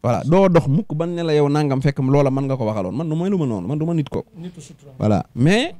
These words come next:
Speaker 2: Mm.
Speaker 1: Farba Ngom
Speaker 2: Mm.
Speaker 1: xam na, xam naa, Yàlla xam na.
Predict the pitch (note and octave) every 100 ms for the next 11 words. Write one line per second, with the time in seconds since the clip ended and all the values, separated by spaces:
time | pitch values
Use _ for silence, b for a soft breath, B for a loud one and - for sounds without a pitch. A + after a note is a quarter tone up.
0 | - - D#3 C3 - - _ _ G3 G#3+
1 | G#3 D3+ D#3+ G#2 F2+ - E3 D3+ C3+ -
2 | - - C#3+ C3+ G3 _ _ _ - D3
3 | C#3+ C3 F3 - _ _ _ _ - -
4 | B2+ C3+ A#2 G2+ F2